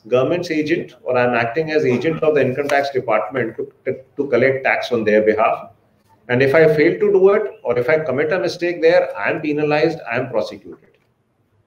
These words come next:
I'm supposed to collect information, uh, collect tax. T D S is one, then T C S is another one. There also the same thing applies. Now, two eighty-five B A goes beyond that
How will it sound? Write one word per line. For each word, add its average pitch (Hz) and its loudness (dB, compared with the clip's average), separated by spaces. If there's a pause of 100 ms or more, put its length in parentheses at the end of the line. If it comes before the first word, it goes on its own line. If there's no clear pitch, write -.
(1300)
I'm 147 0
supposed 208 0
to 226 -2
collect 180 4
information, 156 0
uh, 135 2
collect 143 2
tax. - -2 (1000)
T 131 -4
D 170 4
S 190 4
is 190 2
one, 180 -4
then 147 -2
T 151 -4
C 190 0
S 180 2
is 160 -2
another 120 0
one. 113 -2 (580)
There 156 2
also 180 2
the 160 2
same - -2
thing 143 -2
applies. 110 -4 (920)
Now, 190 0
two 214 -4
eighty-five 240 0
B 143 0
A - -6
goes 180 4
beyond 156 -2
that 131 0